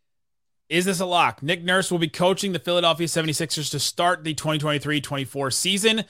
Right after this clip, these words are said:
Uh, according to Locked On Sixers own Keith Pompey, sources have said that reuniting with Daryl Morey is very enticing to Nick Nurse.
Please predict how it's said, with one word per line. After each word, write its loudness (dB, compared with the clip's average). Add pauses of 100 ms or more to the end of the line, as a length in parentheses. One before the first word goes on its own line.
(260)
Uh, 0
according 0
to 2
Locked 0
On 0
Sixers -4
own -4
Keith -8
Pompey, -2 (180)
sources -2
have -2
said 0
that -2
reuniting 2
with -6
Daryl 2
Morey 0
is -6
very 2
enticing -2
to -12
Nick -14
Nurse. -16